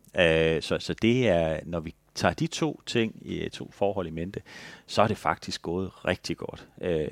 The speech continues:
ikke blot på tit, men på mange uddannelsesinstitutioner. Faktisk gået bedre, end, end mange havde forventet, ikke også? Men det, det er klart, når vi også sådan kigger på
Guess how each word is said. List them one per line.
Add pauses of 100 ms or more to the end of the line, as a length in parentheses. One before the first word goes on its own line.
ikke
blot
på
tit,
men
på
mange
uddannelsesinstitutioner.
Faktisk
gået
bedre,
end,
end
mange
havde
forventet,
ikke
også?
Men
det,
det
er
klart,
når
vi
også
sådan
kigger
på